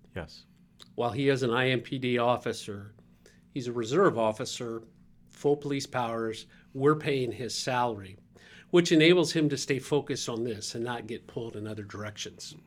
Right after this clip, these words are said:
Speaker 1: Yeah, it's an important point. Uh, Adam, what are some of the most common needs that you see in the community?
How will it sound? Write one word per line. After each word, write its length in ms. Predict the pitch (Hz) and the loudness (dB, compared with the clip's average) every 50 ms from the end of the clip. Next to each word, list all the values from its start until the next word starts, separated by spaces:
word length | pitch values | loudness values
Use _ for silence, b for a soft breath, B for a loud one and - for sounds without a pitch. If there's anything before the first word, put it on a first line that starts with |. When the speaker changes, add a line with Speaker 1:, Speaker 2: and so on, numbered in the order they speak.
| - - | -20 -20
Speaker 1:
Yeah, 60 | - - _ - | -20 -20 _ -20
it's 120 | - - | -20 -20
an 120 | - - - | -20 -20 -20
important 400 | - - - 87 - 82 87 - _ - | -16 -12 -12 -12 -10 -12 -14 -12 _ -4
point. 280 | - 107 101 98 95 95 B B B B B B B B - | -2 0 0 0 -2 -4 B B B B B B B B 4
Uh, 80 | 170 - - - | 4 4 4 4
Adam, 240 | 139 156 151 147 | 4 4 4 4
what 140 | 151 170 160 | 2 2 2
are 80 | 156 139 | 0 0
some 160 | - - 135 | -2 -2 -2
of 60 | 120 | 0
the 60 | 110 | 0
most 160 | 110 107 - - | 0 -2 -4 -4
common 360 | - 117 107 104 101 95 92 | -4 -2 -2 0 0 0 0
needs 360 | 95 95 95 98 95 85 82 | 0 0 0 -2 -2 -4 -6
that 140 | - - - | -10 -10 -10
you 300 | - 87 92 92 87 87 | -8 -8 -8 -8 -8 -8
see 460 | 87 - - - 101 95 95 90 90 | -8 -8 -8 -6 -4 -4 -4 -2 -4
in 140 | 85 87 90 | -4 -4 -6
the 80 | 87 82 | -6 -8
community? 560 | - - - 87 85 82 82 82 82 78 76 | -10 -12 -12 -10 -10 -10 -10 -10 -10 -12 -14